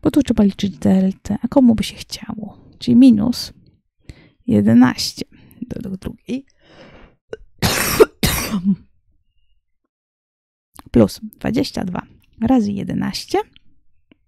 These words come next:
plus dwieście siedemdziesiąt dziewięć. To się równa, to się równa. Minus sto dwadzieścia jeden plus dwieście czterdzieści dwa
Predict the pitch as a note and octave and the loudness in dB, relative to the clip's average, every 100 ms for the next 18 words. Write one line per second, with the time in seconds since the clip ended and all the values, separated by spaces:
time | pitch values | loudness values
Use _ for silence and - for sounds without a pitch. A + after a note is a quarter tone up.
0 | _ _ _ - - - D4 C4+ - G#3+ | _ _ _ -20 -20 -2 0 0 -4 -8
1 | G#3+ - - - _ - - _ - G4+ | -8 -6 -8 -10 _ -20 -20 _ -2 2
2 | D4 G#3+ G3 G#3 F#3 - - F#3 G3 G#3 | 4 4 0 -2 -4 -8 -8 -8 -8 -12
3 | - - _ _ - - - - D4 G#3+ | -18 -20 _ _ -20 -20 -6 -2 0 2
4 | G3 G3 - G3 - - _ _ - - | 0 -2 -6 -8 -10 -20 _ _ -14 -2
5 | A3+ A#3 - - - - - _ _ _ | 4 4 2 -14 -20 -20 -20 _ _ _
6 | _ _ _ _ _ _ _ _ _ _ | _ _ _ _ _ _ _ _ _ _
7 | _ _ _ _ _ _ _ _ _ - | _ _ _ _ _ _ _ _ _ -2
8 | A#3 A#3 G3 - - _ _ - - _ | 6 8 8 0 -18 _ _ -20 -20 _
9 | - - F#4 F#4 B3 F#3+ G3 - - - | -20 -4 -2 2 2 2 -2 -6 -8 -8
10 | - - - B3+ - _ _ _ _ _ | -8 -6 -2 0 -2 _ _ _ _ _
11 | - - _ - C4 G3+ - - - B3 | -20 -20 _ 0 4 4 2 -10 -14 -10
12 | G#3 G3 C#4 C#4 - - - - A3 - | -4 0 2 2 -2 -10 -10 -4 -2 0
13 | D4+ E4+ - - - - A#3+ | -2 -2 -6 -10 -6 0 0